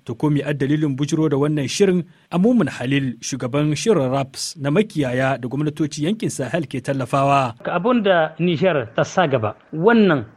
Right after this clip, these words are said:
Speaker 2: bisa da take taimako, tunda su suna kai sati guda ba su sha ruwa ba, amma ba abun da zai same su a wurin da suke kiwo. Wannan bisa, Nijar ta gane cewa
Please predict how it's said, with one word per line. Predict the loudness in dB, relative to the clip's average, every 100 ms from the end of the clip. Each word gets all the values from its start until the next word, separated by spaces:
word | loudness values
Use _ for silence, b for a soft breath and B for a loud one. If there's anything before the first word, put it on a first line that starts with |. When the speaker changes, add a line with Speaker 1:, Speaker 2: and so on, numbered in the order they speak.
| -6
Speaker 2:
bisa | -4 0 0 -2 -10 -4
da | 0
take | 0 0 0
taimako, | 0 0 0 0 -2 -4 -10
tunda | -4 0 0
su | 0 -4
suna | -2 0 0
kai | 0 0
sati | 0 0
guda | 0 2
ba | 0
su | -2
sha | -2
ruwa | 0 0
ba, | -2 -8 -10
amma | -2 0
ba | 2 0
abun | 0
da | -2
zai | -2
same | -2 -4 -6
su | -6 -6
a | -2
wurin | 2 4 4
da |
suke | 2 -2 -2
kiwo. | -2 -4 -4 -10 0
Wannan | 2 4 4
bisa, | 2 0 0 -2 _ -4
Nijar | 0 4 4 4
ta | 4
gane | 6 6 4
cewa | 2 2 2